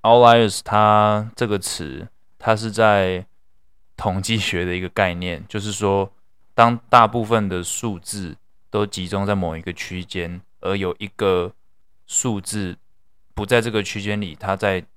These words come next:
特别奇怪的遥远的地方，它是不是在群组里面的合群的数字的话，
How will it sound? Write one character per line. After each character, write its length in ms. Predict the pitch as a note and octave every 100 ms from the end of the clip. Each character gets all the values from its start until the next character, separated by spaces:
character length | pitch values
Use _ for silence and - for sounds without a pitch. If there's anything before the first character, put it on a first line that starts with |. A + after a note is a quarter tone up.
| - - - _
特 160 | D3+
别 360 | B2+ F2 E2+ F2+ - - - -
奇 240 | - - F#2
怪 220 | A2+ G2+
的 180 | E2+ D#2
遥 220 | F#2 E2+
远 180 | G2+ F2
的 80 | -
地 220 | - G2
方， 320 | E2+ F2 D#2+ E2+
它 140 | -
是 300 | F#2+ - F#2+ E2+
不 100 | -
是 160 | G2+ A#2+
在 120 | A#2
群 320 | G#2 - F2+
组 160 | F#2 F#2+
里 140 | E2
面 280 | D#2 F2+ F2 D#2
的 280 | E2 F2 -
合 300 | - F#2 F2+
群 240 | G2 E2+
的 100 | E2
数 260 | D#2+ - E2 D#2
字 160 | F2
的 140 | D#2 E2
话， 240 | D#2+ -